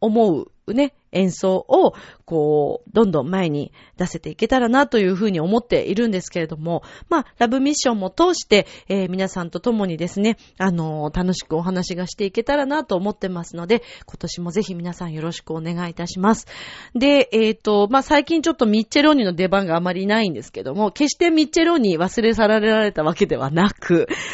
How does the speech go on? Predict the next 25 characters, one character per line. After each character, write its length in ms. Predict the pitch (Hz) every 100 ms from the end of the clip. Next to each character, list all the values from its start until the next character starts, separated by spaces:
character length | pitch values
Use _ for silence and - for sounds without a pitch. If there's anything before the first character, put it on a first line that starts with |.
| -
あ 200 | - 196 180
の 320 | 196 185 185
ー、 40 |
ミ 100 | 226
ッ 40 | 247
チ 140 | 302
ェ 20 |
ロ 120 | 330
ー 20 | 339
ニ 200 | 226 190
さ 180 | 170
ん 80 | 139
の 100 | 135
で 120 | 139
す 120 | 156 220
ね、 140 | 240 - -
タ 100 | -
マ 180 | 254 294
ゴ 140 | 320 349
ー 20 |
ラ 100 | 190
と 120 | -
い 120 | 165
う 100 | 165
曲、 380 | 156 175 - 175